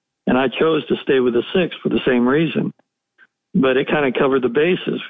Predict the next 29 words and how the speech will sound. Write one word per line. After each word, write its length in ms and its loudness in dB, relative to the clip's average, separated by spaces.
You 100 0
know, 160 2
the 100 0
new 220 2
car, 420 0
you 100 4
never 260 2
know 180 2
about 240 2
a 60 0
new 200 0
car 320 2
completely. 720 0
You 160 2
know, 160 2
there 120 2
might 260 -2
be, 220 0
you 100 2
know, 160 2
a, 460 0
a 80 2
weak, 280 0
a 120 4
weak 280 0
point 300 0
that 200 0
shows 280 2
up, 240 0